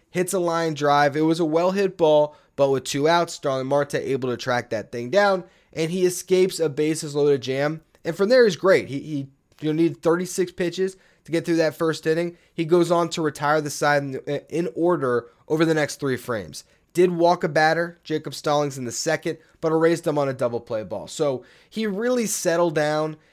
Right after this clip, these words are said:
In the fifth inning, he got some more run support. Tim LeCastro gets hit by a pitch, and Tommy Pham crushes one to deep center, one oh eight point one off the bat, four hundred and thirty-three feet.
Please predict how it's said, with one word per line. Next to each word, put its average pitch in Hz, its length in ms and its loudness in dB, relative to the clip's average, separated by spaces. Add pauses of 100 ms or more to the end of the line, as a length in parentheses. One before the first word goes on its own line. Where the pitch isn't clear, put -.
(120)
In 156 140 -4
the 156 100 0
fifth 180 340 -2
inning, 180 240 0
he 165 80 -2
got 143 240 0
some 131 140 -4
more 143 260 2
run 156 220 2
support. 147 480 -4
Tim 151 180 -8
LeCastro 139 500 -4
gets 120 200 -8
hit 123 180 -8
by 110 160 -4
a 110 60 -6
pitch, 170 400 -2
and 131 260 -8
Tommy 170 460 0
Pham 208 640 0 (420)
crushes 220 800 2
one 156 460 2
to 143 120 -8
deep 175 420 -8
center, 135 520 -4 (320)
one 156 400 2
oh 185 200 8
eight 170 220 2
point 160 280 -2
one 147 280 -2
off 135 300 -6
the 113 100 -6
bat, 127 460 -2
four 180 320 -2
hundred 165 260 -4
and 127 180 -10
thirty-three 135 680 -6
feet. 226 500 -6